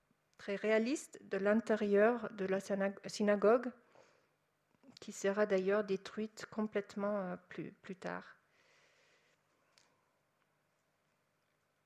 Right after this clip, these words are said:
En dix-neuf cent trente-six,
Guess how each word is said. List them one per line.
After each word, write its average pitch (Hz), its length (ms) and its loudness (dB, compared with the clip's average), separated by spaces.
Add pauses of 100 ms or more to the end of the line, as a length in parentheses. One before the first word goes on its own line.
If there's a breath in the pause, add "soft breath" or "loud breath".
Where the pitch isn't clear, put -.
(720)
En 208 60 2
dix-neuf 196 340 2
cent 202 280 2 (220)
trente-six, - 800 -6